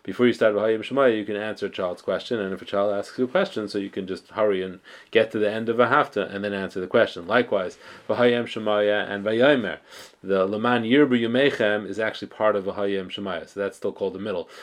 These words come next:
But you can get to the end of that, and then right before Vayomer, you're Bein HaPrakim. Again, it's a good time that you can answer a question if you have to.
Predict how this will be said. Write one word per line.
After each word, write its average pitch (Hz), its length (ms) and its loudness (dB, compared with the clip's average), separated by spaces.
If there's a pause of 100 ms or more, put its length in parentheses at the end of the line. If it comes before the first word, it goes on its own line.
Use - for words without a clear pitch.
(140)
But 98 160 2
you 101 100 -4
can 104 160 -8
get 110 260 4
to 104 160 -6
the 101 120 0
end 143 180 0
of 107 120 -2
that, 101 260 0
and 101 160 -6
then 98 240 -6
right 104 180 -2
before 113 260 0
Vayomer, 123 600 2
you're 98 120 -6
Bein 95 180 -6
HaPrakim. 110 600 2
Again, 104 400 -4
it's 95 160 -10
a 101 40 -8
good 101 180 -6
time 98 320 -4
that 92 240 -4
you 98 100 -4
can 98 140 -8
answer 98 280 -6
a 92 40 -8
question 101 340 0
if 90 160 -6
you 92 60 0
have 110 240 0
to. 82 160 -6